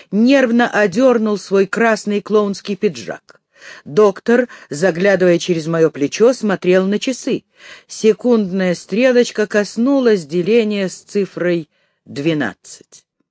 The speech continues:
Я посмотрел в небо, прямо на солнце. «Вы, конечно, можете проезжать», — сказал омоновец, «но актеры...» «Я надеюсь, у всех есть документы?» «Нету!» —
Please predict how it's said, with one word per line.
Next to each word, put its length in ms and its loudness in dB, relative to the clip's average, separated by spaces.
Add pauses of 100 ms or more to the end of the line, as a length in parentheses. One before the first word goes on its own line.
(160)
Я 320 2
посмотрел 600 -2
в 100 -8
небо, 600 2 (520)
прямо 440 2
на 100 -4
солнце. 580 -10 (880)
«Вы, 420 2
конечно, 680 0
можете 480 2
проезжать», — 640 2
сказал 420 -4
омоновец, 560 -6
«но 240 -2
актеры...» 1040 0 (640)
«Я 340 2
надеюсь, 580 4
у 100 2
всех 480 2
есть 420 -2
документы?» 880 -2 (260)
«Нету!» — 880 2